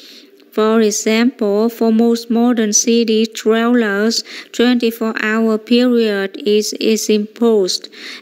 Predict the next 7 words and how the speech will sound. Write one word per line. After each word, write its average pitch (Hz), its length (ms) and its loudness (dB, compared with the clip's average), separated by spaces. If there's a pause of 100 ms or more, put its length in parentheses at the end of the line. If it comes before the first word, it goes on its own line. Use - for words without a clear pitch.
enforced, 226 720 -2 (160)
as 214 300 0
evidenced 226 920 0 (200)
by 220 280 0
the 208 200 2
regular 220 600 2
use 214 480 0